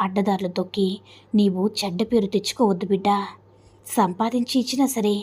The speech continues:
చివరికి మీలేది ఇదే అని తెలుసుకో. బిడ్డా, ఆ భగవంతుడు నీలో ఏం చూస్తాడో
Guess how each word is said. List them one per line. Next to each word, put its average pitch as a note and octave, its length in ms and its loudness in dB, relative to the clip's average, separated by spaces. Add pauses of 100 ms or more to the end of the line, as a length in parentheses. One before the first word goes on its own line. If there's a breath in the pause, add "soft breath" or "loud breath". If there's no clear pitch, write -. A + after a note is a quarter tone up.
(560 soft breath)
చివరికి G#3 500 4 (140)
మీలేది G3 560 4
ఇదే F3+ 200 -2
అని C#4 180 -2
తెలుసుకో. G3 400 -2 (800)
బిడ్డా, F#3+ 360 2 (680 soft breath)
ఆ A3+ 100 6 (140)
భగవంతుడు G#3 500 2
నీలో G3 180 2 (100)
ఏం F#3 200 0
చూస్తాడో C4+ 360 -4